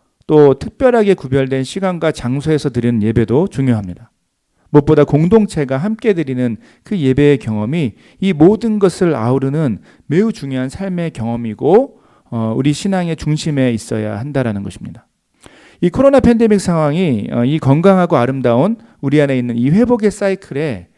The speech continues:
굉장히 큰, 어, 안 좋은 영향을 준 것은 사실입니다. 하지만 그럼에도 불구하고 우리는 사실 돌아보면 이 온라인 플로-, 플랫폼을 통해서라도 이 구별된 예배의 경험을 지금 하고 있고,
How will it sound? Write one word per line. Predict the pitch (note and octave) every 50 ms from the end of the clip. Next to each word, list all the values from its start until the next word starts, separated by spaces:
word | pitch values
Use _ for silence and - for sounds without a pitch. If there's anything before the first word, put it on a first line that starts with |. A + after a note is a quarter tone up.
| _ _ _ _ _
굉장히 | _ - D3 E3+ F3+ G3 G3 F#3+
큰, | _ - - A3 G#3+ G3 E3 B2+ A2 G#2+ G#2 - - -
어, | B2+ A#2+ A#2 A#2 A#2 B2 B2 - - - - -
안 | - G#2+ A#2 C3 D3
좋은 | D3+ G#3 G#3+ G#3 E3+
영향을 | C3+ B2+ C3+ C#3+ C#3 C#3
준 | B2+ - - B2 B2
것은 | A#2+ A#2+ A#2+ B2 B2 B2 A#2+ - - C#3 C3 B2
사실입니다. | - E3 F#3 - G3 C#3+ A#2 G2+ - - G#2 - _ _ _ _ _ _ _ _ _ _ _ _ _
하지만 | - F3+ G3+ F#3+ -
그럼에도 | - - E3+ G3+ A3 A#3 A3 G#3+ F#3+
불구하고 | C3+ B2+ B2 B2 B2+ C#3 C3 B2 C3 B2 A#2+ - F3 F#3 D3+ G#2+ - - _ _ - - - - - _ _
우리는 | C#3+ D3 E3 E3 E3 E3 D#3+ D3 B2+ A#2+ A#2+
사실 | - F3 - F3+ D#3 B2+
돌아보면 | - B2+ C3 D3+ D3+ C#3 C3+ C3+ C#3 C#3 B2+ A#2+
이 | C#3+ D#3+
온라인 | C#3+ B2+ C#3 D#3+ E3 E3 D#3
플로-, | - - F3 E3+ E3+ E3+ E3+ -
플랫폼을 | - F#3 F3+ F3+ - F3+ D#3 D3 D3 C3+
통해서라도 | - E3 E3 E3 D3+ - C#3+ B2+ A#2 A2 G#2+ B2 D#3+ A3 B3+ - - _ _ _
이 | E3+ F3+ F3
구별된 | - - D3 D3+ E3+ E3 D#3+ D#3 D#3+ D3 A#2+
예배의 | A2 A2+ A#2 B2+ B2 A#2
경험을 | - A2+ G#2 G#2+ A2 A#2+ A#2
지금 | A2+ - - B2 B2 A#2+
하고 | C3+ F3 G3+ - G#3+
있고, | D#3 A#2 - _ - D#3 E3 B2 G2+